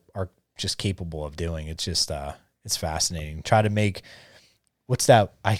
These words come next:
I keep seeing it. The, if you were born from nineteen eighty-five to ninety-three or something like that, like, that's the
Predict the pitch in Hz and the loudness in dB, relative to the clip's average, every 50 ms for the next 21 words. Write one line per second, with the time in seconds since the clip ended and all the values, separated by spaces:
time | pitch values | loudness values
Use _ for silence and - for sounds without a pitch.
0 | - - 113 - - 135 110 - - - - 107 107 104 95 90 87 - _ _ | -2 -4 -4 -2 0 -2 -2 0 -2 0 2 2 2 2 0 0 -2 -4 _ _
1 | _ _ _ _ _ _ - 104 98 87 90 113 _ _ - - - - 123 123 | _ _ _ _ _ _ 0 0 0 0 -2 -10 _ _ -10 -6 2 4 4 4
2 | 117 98 92 117 117 117 120 120 117 - 113 104 107 107 110 110 - - 123 110 | 4 4 4 4 4 4 4 4 2 0 -2 2 4 4 4 4 2 0 2 4
3 | 104 107 104 104 101 - 107 101 104 107 107 98 95 90 95 98 101 104 101 95 | 4 4 4 2 2 4 4 6 6 6 6 4 2 0 2 2 2 2 2 0
4 | 87 90 _ _ _ _ - - 104 98 104 113 113 117 117 - - 123 117 113 | -2 -4 _ _ _ _ -8 -4 -2 2 4 4 4 4 4 4 4 2 2 2
5 | - 120 120 117 120 - - 123 117 107 95 92 90 - _ _ _ _ _ - | 0 0 2 2 4 6 8 8 8 8 6 2 0 -2 _ _ _ _ _ 0
6 | 110 101 95 - - 104 98 92 92 | 0 2 2 0 0 0 0 0 0